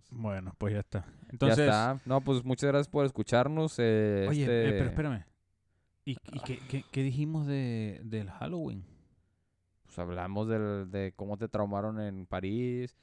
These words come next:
Speaker 1: Que eso no me
Speaker 2: Hablamos
Speaker 1: traumó, que es un bonito recuerdo.
Speaker 2: Bueno, pero sí, o sea, el tema principal fue Halloween y toda la gente lo sabe. Si al final les dices eso, el-, ahí se van a querer, se la van a
Speaker 1: Ah,
Speaker 2: creer.
Speaker 1: ok. No, pues,
Speaker 2: Ajá.
Speaker 1: feliz Halloween.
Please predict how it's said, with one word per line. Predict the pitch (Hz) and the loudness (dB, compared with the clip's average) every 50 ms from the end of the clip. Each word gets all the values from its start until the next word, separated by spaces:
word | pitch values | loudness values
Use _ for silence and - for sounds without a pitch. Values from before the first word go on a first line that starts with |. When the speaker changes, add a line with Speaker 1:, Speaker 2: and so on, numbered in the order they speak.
| _ _ _ _ _ - 104 | _ _ _ _ _ -4 0
Speaker 1:
Que | 101 - | 2 4
eso | 123 - 160 | 4 4 4
no | 170 208 | 4 2
me | 233 240 | 0 -2
Speaker 2:
Hablamos | 147 101 | -4 -4
Speaker 1:
traumó, | 139 131 123 117 117 135 180 - | -2 -4 -2 -2 -2 -4 -4 -4
que | - | -4
es | 139 123 | -6 -4
un | 147 147 | -4 -4
bonito | 156 160 165 165 - 185 | -4 -4 -4 -6 -6 -4
recuerdo. | 151 139 117 - 127 151 190 214 202 147 101 87 - _ _ _ _ _ _ _ - | -4 -4 -4 -4 -4 -4 -4 -4 -6 -6 -8 -10 -12 _ _ _ _ _ _ _ 2
Speaker 2:
Bueno, | 117 131 175 175 139 | 4 4 6 6 4
pero | 113 123 117 110 | 4 4 4 4
sí, | - 123 123 | 4 2 2
o | 131 123 127 123 | 4 4 2 2
sea, | 120 123 123 | 2 0 -2
el | 113 107 | -2 -2
tema | - 123 123 135 147 147 | -2 -2 -2 -2 -4 -4
principal | 151 156 151 135 123 - 120 120 113 | -4 -4 -4 -4 -2 -2 -2 -2 -2
fue | - 131 131 | -2 -4 -4
Halloween | 127 - 127 156 196 214 214 170 127 - _ | -4 -4 -4 -4 -4 -6 -8 -10 -14 -16 _
y | - 110 104 | -12 -12 -10
toda | - - 104 107 113 | -6 -2 -2 -2 -2
la | 117 | -4
gente | 123 - 113 110 104 110 | -6 -8 -10 -10 -8 -8
lo | 113 113 | -8 -6
sabe. | 113 104 113 117 117 113 _ _ _ _ _ _ _ _ _ _ _ _ _ _ _ _ _ _ _ _ _ _ | -6 -8 -8 -8 -10 -12 _ _ _ _ _ _ _ _ _ _ _ _ _ _ _ _ _ _ _ _ _ _
Si | - 110 | -4 -2
al | 98 92 | -2 -2
final | 95 104 95 98 98 101 | -2 -4 -6 -4 -4 -4
les | 107 98 | -4 -6
dices | 104 104 104 - 101 101 | -6 -10 -10 -10 -10 -10
eso, | 104 95 101 104 101 95 | -8 -8 -6 -6 -6 -6
el-, | 90 - - - - - | -8 -10 -12 -14 -16 -16
ahí | - - | -14 -12
se | - 87 | -10 -10
van | 87 87 | -10 -10
a | - | -12
querer, | - - - - - | -14 -16 -18 -18 -18
se | - - | -18 -16
la | - - - | -16 -14 -12
van | - - | -8 -6
a | 117 107 101 95 | -6 -4 -4 -6
Speaker 1:
Ah, | 95 | -6
Speaker 2:
creer. | - 98 95 - | -6 -6 -8 -8
Speaker 1:
ok. | - _ _ _ - | -10 _ _ _ -4
No, | 143 151 151 | -2 0 4
pues, | - 151 110 90 | 4 4 4 4
Speaker 2:
Ajá. | 90 | 4
Speaker 1:
feliz | 120 123 127 147 147 - - | 2 2 2 2 0 0 0
Halloween. | - 165 160 160 170 170 160 160 156 156 | 0 0 2 2 2 2 2 0 -2 -4